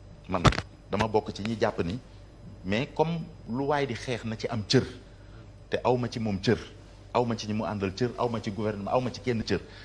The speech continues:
damaa toog fi ma toog ndax sama yoon newu ci. Yaa ngi dégg? Mais man su ma nekkoon place am, bu Macky Sall di pare discours am, ma koy présenter sama démission, mais bu boobaa, mais dafay am crise institutionnelle bu garaaw sax,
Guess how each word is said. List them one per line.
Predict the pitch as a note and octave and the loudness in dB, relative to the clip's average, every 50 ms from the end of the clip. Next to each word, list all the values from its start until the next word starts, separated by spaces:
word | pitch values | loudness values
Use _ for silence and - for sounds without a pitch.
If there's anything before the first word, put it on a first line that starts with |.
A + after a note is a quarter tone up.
| - - - | -12 -6 -4
damaa | A2 A2+ A2+ A2 | -2 0 0 -2
toog | - - B2+ B2 - | -2 -2 -4 -4 -2
fi | - A#2 | -4 -4
ma | G#2+ G#2+ | -4 -2
toog | - G2 F#2 F#2 | -2 -2 -2 -2
ndax | G2 F#2+ - | -4 -6 -6
sama | - - F2 E2 | -4 -4 -4 -2
yoon | F2 G#2+ A2+ | 0 0 0
newu | A2+ G2+ F2+ F2 - | 0 -2 -4 -4 -6
ci. | - - - - - - - - - - - - - - - - - - - - - - - - | -8 -8 -10 -12 -18 -20 -20 -20 -20 -20 -20 -20 -20 -18 -18 -18 -20 -20 -20 -20 -20 -20 -4 0
Yaa | - B2 C#3+ | 4 4 4
ngi | D#3 C#3+ | 6 6
dégg? | C3+ A2+ F2+ D#2 - - - - - - - - - - - - | 4 4 4 2 -8 -16 -18 -20 -20 -20 -20 -20 -20 -18 -10 -2
Mais | F#2 G2+ A#2 A#2+ A2 | 2 4 6 6 6
man | G#2 A#2 A#2+ A2+ G#2+ | 6 4 4 4 2
su | - D#3 | 0 0
ma | D3+ E3+ | 0 0
nekkoon | E3+ E3 D#3 - C3 A#2+ A2+ | 0 0 2 4 2 2 4
place | - G#2+ G2 F#2 F2+ - | 4 4 4 4 4 4
am, | G2+ F#2+ E3 F3 - - - - - | 2 0 -2 -4 -8 -12 -14 -10 -4
bu | - A2+ B2+ | -2 0 2
Macky | D#3 D#3 - C#3 | 2 0 0 0
Sall | - C3+ A#2+ A2+ | 0 2 2 2
di | G#2+ | 0
pare | - A#2+ G#2+ G#2 G#2 | 0 0 0 0 -2
discours | G2+ G2 - - G#2 G#2+ | -4 -4 -4 -2 0 0
am, | B2 | 0
ma | A#2+ | 0
koy | A2+ A2+ G2 | 0 -2 -2
présenter | - - G#2 F#2+ G#2 G2 - | 0 0 0 2 0 -2 -2
sama | - A2+ G2+ G2 | -2 -4 -4 -2
démission, | G2 G2+ F#2+ F#2 - C3+ D#3 F3+ - - - - - - | -2 -2 -2 -2 -2 -2 -4 -4 -6 -12 -16 -18 -8 0
mais | G2 G2+ G#2+ - | 4 4 6 6
bu | - D3+ | 6 8
boobaa, | D#3 F3+ D#3 - A2 A2+ D3+ - - - - - - - - - - - - - - - - - - - - - | 10 10 10 8 6 4 2 0 -6 -14 -18 -20 -18 -18 -18 -18 -18 -18 -18 -16 -14 -14 -14 -14 -14 -18 -12 -8
mais | - F#2 E2+ | -6 -4 -4
dafay | D2 E2 - - G#2+ - | -2 -4 -4 -2 -2 -2
am | - G2+ F#2+ - | -2 -2 -4 0
crise | - C#3 C#3+ C3 A#2+ - | 0 2 2 2 0 -2
institutionnelle | C#3 C#3 - C#3+ - D#3 - - E3 E3 E3 | -4 -4 -4 -6 -6 -4 -2 -2 0 0 0
bu | C#3+ B2+ A#2+ | 0 0 4
garaaw | A#2 F#3+ A#3 B3+ A3+ | 6 8 8 8 8
sax, | G3+ - - - - | 6 4 2 0 -2